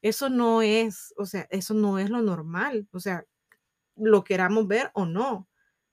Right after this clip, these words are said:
O sea, tú no necesitas nada de eso, pues, para poder controlar tus emociones. Tu estado de ánimo depende de ti, o sea, tu estado de ánimo depende de lo que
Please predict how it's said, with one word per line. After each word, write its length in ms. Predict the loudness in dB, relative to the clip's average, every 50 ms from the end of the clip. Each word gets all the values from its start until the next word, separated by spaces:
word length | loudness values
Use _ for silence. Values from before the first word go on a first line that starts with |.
| _ _ -14
O 40 | -12
sea, 100 | -6 0
tú 120 | 2 2
no 60 | 2 2
necesitas 480 | 2 -2 -4 -6 -8 -6 -4 -2 -2
nada 280 | 0 0 0 0 -2 -2
de 80 | -4
eso, 160 | -6 -8 -6 -4
pues, 180 | -4 -4 -4
para 360 | -4 -4 -4 -4 -4 -4 -6 _
poder 500 | -4 -2 0 0 2 2 2 2 0 -4 -12 -20 _ _ _ 0
controlar 400 | 0 0 2 2 0 0 -2 -2
tus 140 | -4 -6 -6
emociones. 640 | -6 -8 -10 -8 -6 -6 -6 -6 -8 -10 -14 -18 _ _ _ _ _ _ _
Tu 80 | 0 0
estado 220 | 2 4 2 4 4
de 240 | 4 4 4 2
ánimo 340 | 2 0 0 -2 -2 -2 0
depende 400 | -2 -2 -2 -4 -4 -4 -2 -2
de 200 | -2 -2 -4 -8 _ _
ti, 240 | -8 -8 -6 -8 -8
o 40 | -8
sea, 200 | -8 -8 -8 -4
tu 140 | -4 -4 -4
estado 340 | -4 -4 -4 -2 0 0 0
de 80 | 0
ánimo 440 | 0 0 -2 0 0 -2 -2 -4 -6 -10 -18 -20 -20 _ _ _
depende 460 | -2 -2 -2 0 0 0 2 2 2
de 100 | 2 2
lo 140 | 2 0 -2
que 160 | -4 -8 -10